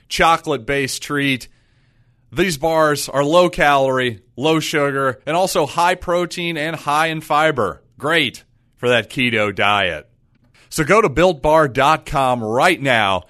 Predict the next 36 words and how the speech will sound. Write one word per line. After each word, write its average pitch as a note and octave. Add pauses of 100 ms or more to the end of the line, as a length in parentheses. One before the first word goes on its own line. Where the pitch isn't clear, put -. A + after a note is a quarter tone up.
and B2+
use F#3+
the D#3
promo E3+
code D#3
Locked D#3
On, A2+ (180)
and C3+
you'll F3+
get E3+
ten F3
dollars D3+
off C#3+
your C#3+
next C#3+
order. C3 (200)
Again, E3
that's E3
promo D#3+
code C#3
Locked C#3+
On. A2 (160)
That's -
one E3+
word, B2+ (160)
Locked D3
On, G#2 (220)
for C#3
ten D#3+
dollars C#3
off G#2 (180)
at A2+
built G2+
bar F#2+
dot E2+
com. F#2